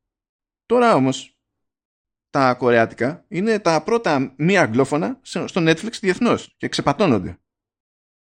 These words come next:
Δηλαδή, τα, ε, ε, κορεατικές παραγωγές ε, μπαίνουν στο top ten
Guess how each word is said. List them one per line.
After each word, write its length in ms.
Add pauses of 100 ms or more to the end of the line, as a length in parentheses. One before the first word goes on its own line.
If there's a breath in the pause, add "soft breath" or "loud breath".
(960)
Δηλαδή, 180
τα, 200
ε, 200
ε, 40
κορεατικές 600
παραγωγές 800
ε, 160 (200)
μπαίνουν 400
στο 300
top 300
ten 380